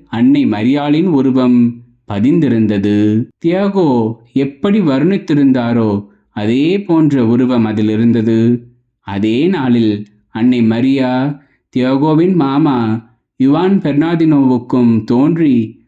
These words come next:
நல்ல சுகம் அளித்தார். பெர்னார்டினோ தனக்கு நடந்த புதுமையையும் ஆயரிடம் கூறுமாறு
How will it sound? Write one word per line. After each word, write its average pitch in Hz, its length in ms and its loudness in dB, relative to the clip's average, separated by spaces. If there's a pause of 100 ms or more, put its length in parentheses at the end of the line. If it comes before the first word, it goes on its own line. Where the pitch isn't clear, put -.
(140)
நல்ல 123 380 0
சுகம் 127 600 0
அளித்தார். 104 1040 -6 (920)
பெர்னார்டினோ 165 1000 0 (260)
தனக்கு 160 440 -2
நடந்த 139 640 0
புதுமையையும் 127 960 2 (340)
ஆயரிடம் 143 680 -2
கூறுமாறு 120 1040 0